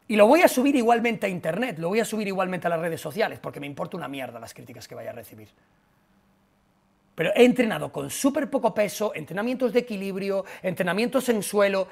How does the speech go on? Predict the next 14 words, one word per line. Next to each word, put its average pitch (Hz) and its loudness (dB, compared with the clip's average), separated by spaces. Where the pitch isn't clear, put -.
y 185 2
es 233 4
un 214 -2
ridículo 247 0
histórico. 131 -4
Y 175 -14
lo 165 -4
voy 226 4
a 233 2
subir 233 -2
para 165 0
que 165 -8
veáis 233 0
que, 139 -10